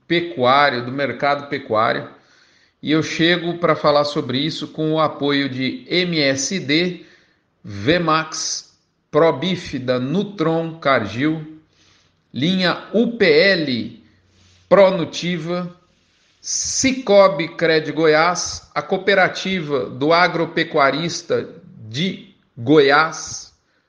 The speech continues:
Agropecuária Grande Lago, nosso parceiro eterno de, em confinamento, identificação animal com a Alflex,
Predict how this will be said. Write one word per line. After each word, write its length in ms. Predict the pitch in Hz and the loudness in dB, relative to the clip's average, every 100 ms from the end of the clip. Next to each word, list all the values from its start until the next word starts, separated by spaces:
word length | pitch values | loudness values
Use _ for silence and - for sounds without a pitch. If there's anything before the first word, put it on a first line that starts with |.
| _ _ - | _ _ 0
Agropecuária 1120 | 208 202 196 196 190 180 180 170 175 170 156 | 2 4 2 0 0 -2 0 2 4 4 2
Grande 400 | 165 196 180 156 | 0 -2 -2 -2
Lago, 360 | 151 170 156 | 0 0 -2
nosso 320 | 160 165 - | -4 -6 -6
parceiro 800 | - 165 120 - - 175 185 165 160 | 0 0 0 -4 -2 0 2 0 0
eterno 760 | 156 - 151 165 160 147 139 | -2 2 6 6 4 0 -6
de, 400 | 127 147 - - _ | -6 -8 -10 -20 _
em 200 | - 151 143 _ | -16 -12 -12 _
confinamento, 1200 | - 190 180 - 170 165 147 123 147 175 170 - _ _ _ _ _ _ _ _ _ _ _ _ | 0 2 0 -6 -8 -4 -2 -2 -2 -4 -6 -16 _ _ _ _ _ _ _ _ _ _ _ _
identificação 1000 | 185 220 202 196 190 185 175 151 - 202 | 0 2 4 2 2 -2 2 2 0 -2
animal 460 | 190 175 180 180 175 | 0 0 2 2 2
com 300 | 180 180 180 | 0 0 2
a 300 | 175 - - | 0 -2 -4
Alflex, 1120 | 180 185 151 - 165 170 - - - - - | 0 0 0 -4 0 0 0 -6 -6 -6 -8